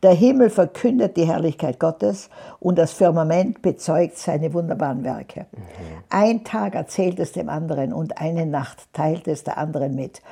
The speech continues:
Speaker 1: Ohne Sprache und ohne Worte, lautlos ist ihre Stimme.“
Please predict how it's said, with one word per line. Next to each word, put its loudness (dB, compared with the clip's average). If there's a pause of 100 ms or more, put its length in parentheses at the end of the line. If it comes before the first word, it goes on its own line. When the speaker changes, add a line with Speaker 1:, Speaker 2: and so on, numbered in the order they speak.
(260)
Speaker 1:
Ohne 2
Sprache -6
und -8
ohne -4
Worte, -2 (340)
lautlos 0
ist -4
ihre -8
Stimme.“ -14